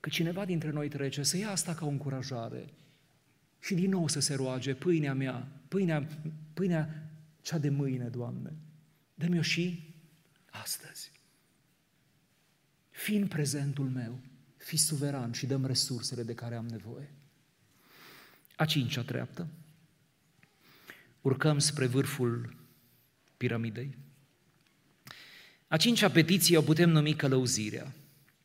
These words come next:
Călăuzirea. Zice: „Facă-se voia ta, precum în cer, așa și pe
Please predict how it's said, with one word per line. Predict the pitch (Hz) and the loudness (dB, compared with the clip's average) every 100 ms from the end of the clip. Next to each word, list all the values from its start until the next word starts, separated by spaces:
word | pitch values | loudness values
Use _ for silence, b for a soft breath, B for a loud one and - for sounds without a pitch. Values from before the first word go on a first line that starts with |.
| - - | -12 -2
Călăuzirea. | 147 139 135 123 117 151 - - - _ - B B B B B - | 2 2 2 -2 -4 -8 -12 -18 -20 _ -20 B B B B B -2
Zice: | 131 156 160 | 4 6 6
„Facă-se | 151 190 214 202 156 160 | 6 6 8 8 10 10
voia | 147 156 147 | 12 10 10
ta, | 156 156 180 208 - | 8 6 6 2 6
precum | 156 156 165 | 8 10 10
în | 156 | 10
cer, | 147 156 185 | 8 8 6
așa | 202 160 - 170 | 6 2 2 0
și | 160 165 | 2 2
pe | 156 185 | 4 4